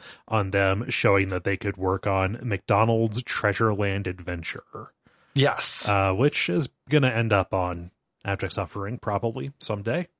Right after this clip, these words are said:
Speaker 2: Yeah,
Speaker 1: Wh-, when
Speaker 2: I,
Speaker 1: we,
Speaker 2: I,
Speaker 1: when
Speaker 2: I,
Speaker 1: we're ready. <laughs>
Speaker 2: I, yeah, I'm in a McDonald's refractory period right now. Like,
Speaker 1: <laughs> Right.
Speaker 2: <laughs> yeah, like, I,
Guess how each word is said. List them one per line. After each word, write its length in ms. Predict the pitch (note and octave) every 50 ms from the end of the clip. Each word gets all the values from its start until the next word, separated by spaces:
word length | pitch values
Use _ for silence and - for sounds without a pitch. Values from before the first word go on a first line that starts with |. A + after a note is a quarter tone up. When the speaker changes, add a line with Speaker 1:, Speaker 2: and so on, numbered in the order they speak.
| _ _ _ _ _ _ _ _ _ _ -
Speaker 2:
Yeah, 140 | D4 C#4 -
Speaker 1:
Wh-, 100 | - D3+
when 240 | C3 C3 - G#3+
Speaker 2:
I, 140 | - G2+ G3+ G#3+
Speaker 1:
we, 40 | A#3+
Speaker 2:
I, 60 | A3+
Speaker 1:
when 140 | - B2 A2+
Speaker 2:
I, 40 | -
Speaker 1:
we're 60 | G2+ F#2+
ready. 340 | F#2 F#2 F#2 F#2 G#2 G#2+ - _ _ _ -
<laughs> 520 | C#3+ - - - - _ _ - E3 -
Speaker 2:
I, 80 | E3+ E3+
yeah, 220 | F3+ E3 E3 D#3
I'm 120 | D#3+ E3 F3+
in 80 | F3+
a 40 | F3
McDonald's 420 | E3+ D#3+ - D#3 D3 C#3 C#3+ C3+
refractory 480 | C#3 C3+ - - C#3 C3 - - C#3 B2+
period 320 | - C3+ C3 C3 C3+ B2+
right 140 | C3 C3 C3
now. 240 | C3+ C3 C3 C3 C3
Like, 300 | - - C3+ - G#3 - -
Speaker 1:
<laughs> 140 | G3+ D3+ -
Right. 160 | F#3 D3+ - - - A3+ - -
Speaker 2:
<laughs> 140 | _ _ _
yeah, 80 | D#3 C#3+ - F#5 G5 G5+ G#5+ A5+ A5 - G#5+ - - - - - - -
like, 160 | F#3+ E3+ -
I, 100 | D#3 D3